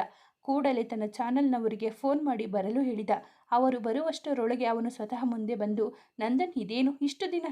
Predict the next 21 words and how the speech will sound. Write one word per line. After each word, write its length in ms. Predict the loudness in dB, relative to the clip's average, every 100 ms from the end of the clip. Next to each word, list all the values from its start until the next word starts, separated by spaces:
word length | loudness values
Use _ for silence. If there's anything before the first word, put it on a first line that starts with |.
| -6
ಇಲ್ಲದ 260 | -2 0
ಹೆಂಡತಿ 500 | 2 2 2 -2 -6 -10 _ -6
ಮಕ್ಕಳು 360 | -4 0 0 0
ಈಗ 280 | -2 -2 0
ಎಲ್ಲಿಂದ 380 | 0 2 2 2
ಬಂದರು? 340 | 0 0 -2 -4 _ _
ಸುಮಾರು 320 | -2 2 2 2
ಇಪ್ಪತ್ನಾಲ್ಕು 1000 | -4 -2 -2 0 0 0 -2 -10 -12 _ _ _ _ _ _
ವರ್ಷದ 360 | 0 0 -2 -2
ಕೆಳಗೆ 380 | -2 0 0 -2
ಗರ್ಭಿಣಿಯಾಗಿದ್ದ 800 | 0 0 0 -2 2 2 0 -4 -2
ನಿಮ್ಮ 220 | -2 -2
ಹೆಂಡತಿ 400 | -2 -2 -4 -4
ಕಾಣೆಯಾಗಿದ್ದಾರೆ 920 | -4 -2 0 2 0 -2 -2 0 2
ಎಂಬ 200 | 2 0 0
ಮಾಹಿತಿಯನ್ನು 600 | 2 0 0 0 0 0
ನೀವೇ 240 | -2 -2
ಸ್ವತಃ 360 | -4 -2 0 0
ನಮ್ಮ 240 | 0 -2
ಚಾನೆಲ್ನಲ್ಲಿ 680 | -6 -6 -2 2 2 4 2
ತಿಳಿಸಿದ್ರೆ, 640 | 0 -4 -6 -4 -2 -2